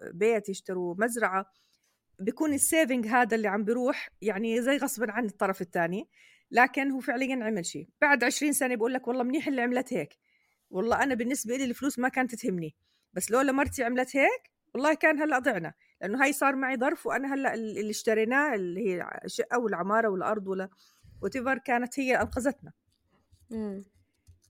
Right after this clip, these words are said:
Speaker 1: فبس هي الفكرة إنه نتصرف بذكاء وحكمة،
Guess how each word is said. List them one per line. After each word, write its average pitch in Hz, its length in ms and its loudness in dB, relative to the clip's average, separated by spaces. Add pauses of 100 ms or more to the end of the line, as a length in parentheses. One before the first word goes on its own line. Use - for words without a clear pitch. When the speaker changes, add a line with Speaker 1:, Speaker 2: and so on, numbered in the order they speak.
Speaker 1:
فبس 370 420 2
هي 403 60 8
الفكرة 415 380 4
إنه 359 200 4 (200)
نتصرف 392 380 2
بذكاء 269 480 2
وحكمة، 185 340 -8